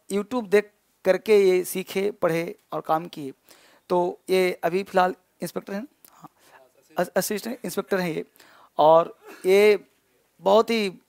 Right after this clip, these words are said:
भावुक हो गए मेरे से मिल करके, तो मैं सोचा कि इनको मिलाना चाहिए। हालांकि मिलने तो रोज़ ही दो चार आते हैं, लेकिन ख़ास जो होते हैं उनको आपसे मिलवाता हूँ।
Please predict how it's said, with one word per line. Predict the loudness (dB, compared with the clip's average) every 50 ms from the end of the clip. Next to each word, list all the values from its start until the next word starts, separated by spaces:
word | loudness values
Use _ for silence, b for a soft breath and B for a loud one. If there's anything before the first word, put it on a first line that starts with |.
| _ -4
भावुक | 2 2 2 2 2 -4 -4
हो | -6 -6
गए | -4 -2 -2 -2
मेरे | -2 -4 -6 -6
से | -6 -10
मिल | -10 -10 -8
करके, | -8 -8 -10 -8 -10 -18 -18 _ b b b b b b
तो | -6
मैं | -6 -6
सोचा | -4 -4 -2 2 4 4 4
कि | 2 -4 -8
इनको | -8 -8 -6 -6 -6
मिलाना | -4 -2 -2 0 0 0
चाहिए। | 0 0 -4 -4 -4 -6 -10
हालांकि | -12 -14 _ -6 -6 -6 -6 -6 -12
मिलने | -10 -10 -10
तो | -8 -8 -8
रोज़ | -8 -6 -6
ही | -6 -6
दो | -6 -6 -6
चार | -4 -2 -2
आते | -2 -2 -4 -6 -8
हैं, | -8 -12 -16 _ _ b b b b b b b b b -6
लेकिन | -4 -4 -4 -4
ख़ास | 2 4 4 4 4 2
जो | -4 -4
होते | -2 -2 -2
हैं | -4 -4
उनको | -4 0 2
आपसे | 2 2 2 0 -6
मिलवाता | 0 2 2 2 2 0
हूँ। | -2 -2 -8